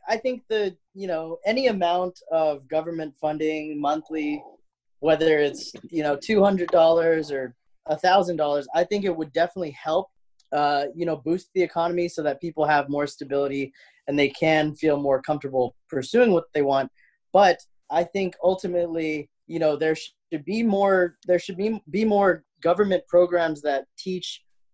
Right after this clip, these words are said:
you know, resourcefulness or teach, um, uh, teach how to be accountable, how to be reliable, that teach, you know, cultures really how to become more viable, not only in the workforce, but just as a,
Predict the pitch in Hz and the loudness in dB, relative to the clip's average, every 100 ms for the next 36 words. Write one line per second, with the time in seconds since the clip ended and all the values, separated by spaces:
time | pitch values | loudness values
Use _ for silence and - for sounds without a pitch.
0 | - 156 156 143 139 - - 196 202 - | -4 0 2 2 -4 -4 2 2 2 -2
1 | 156 135 127 135 123 160 147 - - - | 0 -2 -2 -8 -6 -6 -6 -8 -14 -4
2 | 139 131 123 120 - _ _ 104 143 131 | 0 0 0 -4 -10 _ _ -4 0 0
3 | 127 - 180 156 165 170 165 170 151 - | -2 -4 -4 -2 2 4 4 2 0 2
4 | 180 185 151 135 139 156 156 151 143 135 | 2 2 2 2 2 0 0 -2 0 2
5 | 147 165 147 131 - - _ 165 160 - | 4 4 2 -4 -4 -18 _ -2 -2 -2
6 | 269 269 - 185 190 165 - - 214 262 | -2 -2 -12 -2 2 2 0 2 2 2
7 | - 131 117 - - _ _ _ 151 190 | -2 -4 -4 -12 -18 _ _ _ 4 6
8 | 196 160 147 - 175 180 180 190 160 156 | 6 4 0 -2 0 0 0 -6 -6 -6
9 | 151 170 175 165 156 160 156 151 _ _ | -6 -4 -2 -2 -2 -2 -2 -4 _ _
10 | _ 147 120 151 180 175 170 165 165 180 | _ -8 0 2 4 4 2 0 0 0
11 | 185 180 165 139 139 254 - 147 131 - | 0 -2 -2 -4 -4 -4 -6 -4 -4 -6
12 | 143 131 196 - 185 160 151 135 | -10 -6 -6 0 2 2 0 -4